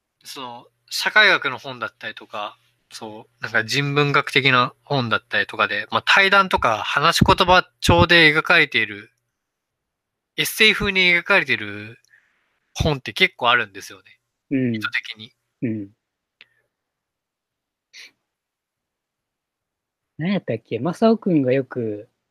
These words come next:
Speaker 2: え、思考、思考するのがこ-、言語。え、ちゃうな。順番がちゃうか。えーっと、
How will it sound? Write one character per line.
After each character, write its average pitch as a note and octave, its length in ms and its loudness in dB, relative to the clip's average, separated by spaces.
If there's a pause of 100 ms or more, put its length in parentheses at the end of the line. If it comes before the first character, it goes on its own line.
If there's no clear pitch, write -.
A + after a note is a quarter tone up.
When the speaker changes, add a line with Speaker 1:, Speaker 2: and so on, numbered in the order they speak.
(1160)
Speaker 2:
え、 D3+ 120 -12 (220)
思 - 100 -8
考、 A3 420 0
思 - 120 -8 (1700)
考 F#3+ 280 -4
す G#3+ 220 -2
る G3+ 400 0 (1600)
の C3 120 -6
が A2+ 140 -8
こ-、 - 260 -8 (320)
言 B2+ 240 -4
語。 A2+ 240 -10 (180)
え、 C#3+ 140 -8
ち - 160 -16
ゃ D3+ 60 -6
う C3+ 80 -4
な。 A2+ 160 -8 (200)
順 C3 180 -6
番 C3 120 -8
が B2 120 -8
ち B2 100 -12
ゃ - 20 -10
う A#2 40 -16
か。 - 180 -20 (2250)
え A#2 240 -14
ー - 20 -20
っ - 40 -20 (120)
と、 G#2 560 -14